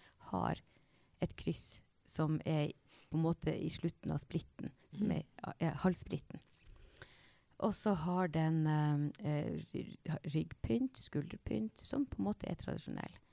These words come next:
Speaker 1: Så alle de momentene var på plass. Bar-, bare litt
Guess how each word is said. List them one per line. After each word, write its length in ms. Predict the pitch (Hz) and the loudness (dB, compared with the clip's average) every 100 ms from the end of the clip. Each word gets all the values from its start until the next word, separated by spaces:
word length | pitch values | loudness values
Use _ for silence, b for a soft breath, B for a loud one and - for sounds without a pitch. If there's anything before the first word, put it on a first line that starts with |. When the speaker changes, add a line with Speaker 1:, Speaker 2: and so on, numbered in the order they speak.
| b b | b b
Speaker 1:
Så 140 | - - | -6 -2
alle 400 | 247 220 - 180 | -2 -2 -4 -4
de 320 | 175 254 196 - _ - | -2 -2 -2 -4 _ 2
momentene 560 | 175 165 180 - 165 160 | 4 6 2 -2 -4 -2
var 120 | 160 | -2
på 160 | - | -4
plass. 340 | - 269 - - - b b b b _ _ - | -6 -6 -8 -18 -20 b b b b _ _ -8
Bar-, 200 | - 165 - | -6 -6 -4
bare 260 | 170 165 | -2 -2
litt 320 | 156 156 - | -2 -4 -6